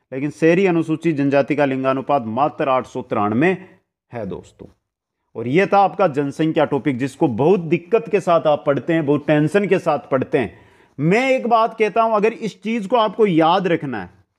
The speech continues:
कि सर हमें तो ये याद रखना है, तो काम क्या करना है? काम क्या करना है? एक पेज निकालो, एक पेज निकालो, दो पेज निकालो और पेज के अंदर शॉर्ट में इनको लिख लो, शॉर्ट के अंदर इनको लिख लो। शॉर्ट में लिख के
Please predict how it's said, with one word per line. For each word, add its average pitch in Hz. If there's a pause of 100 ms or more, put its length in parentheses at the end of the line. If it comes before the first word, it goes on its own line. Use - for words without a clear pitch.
(220)
कि 170
सर 214
हमें 190
तो 220
ये 208
याद 156
रखना 123
है, 98 (240)
तो 143
काम 190
क्या 180
करना 123
है? 87 (720)
काम 196
क्या 202
करना 190
है? 202 (220)
एक 165
पेज 180
निकालो, 185 (680)
एक 139
पेज 185
निकालो, 190 (420)
दो 151
पेज 190
निकालो 196 (240)
और -
पेज 180
के 214
अंदर 190
शॉर्ट 202
में 196
इनको 170
लिख 123
लो, 113 (600)
शॉर्ट 202
के 208
अंदर 190
इनको 190
लिख 143
लो। 180 (400)
शॉर्ट 180
में 196
लिख 190
के 147